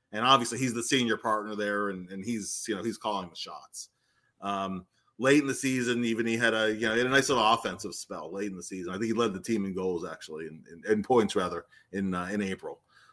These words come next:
So, you know, I, I don't think he quit on the season. I don't think he, he's anything less than a competitor or, or any of those things. I think the effort was there. The compete was there. It was an inconsistent season for him, though. And, you know, what, where I think it's fair to criticize is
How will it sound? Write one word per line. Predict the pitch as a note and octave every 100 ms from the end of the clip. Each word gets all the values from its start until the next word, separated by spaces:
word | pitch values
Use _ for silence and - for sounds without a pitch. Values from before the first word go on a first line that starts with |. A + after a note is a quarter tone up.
| _
So, | - D3 C3+ A#2+ - - - _
you | G3
know, | E3+ B2
I, | C#3+
I | D#3
don't | G3 F#3+
think | D#3
he |
quit | G#2+ - C3+
on | C3
the | G#2+
season. | - C#3+ D3+ D#3 D#3
I | -
don't | A#2+ A2+
think | G#2+
he, | G2+ F#2 _
he's | G2+ G#2
anything | C3+ C3 A#2
less | B2 A#2+
than | G#2
a |
competitor | G#2 - A#2+ B2+ B2 A#2+
or, | A#2+ C#3 C#3+
or | D3+
any | D#3+ F3
of | D3
those | G2 E2
things. | - - - - -
I | A#2
think | B2
the | G#2+ B2
effort | D#3 E3+
was | D#3+ C#3+
there. | C#3+ C#3+ C3+ - _
The | -
compete | - - E3 D#3
was | D3+
there. | C3+ B2+ A#2+ A#2 - _ _ _ _ _ -
It | D#3+
was | F#3+
an | G#3
inconsistent | - C3+ - F3 C3 G#2+
season | A2 G2 G#2
for | - F#2+
him, | F#2+
though. | F#2 F2+ G2+ _ _ _ _
And, | A#2+ A#2+ A#2+ A#2
you | C3+
know, | C#3 B2+ B2 B2
what, | C#3+ C3
where | E3+
I | F3
think | E3 B2
it's | -
fair | D3 B2+
to | A2+
criticize | - F3+ E3+ A#2+ A2 G2+ G2
is | A2 G2+ F#2+ -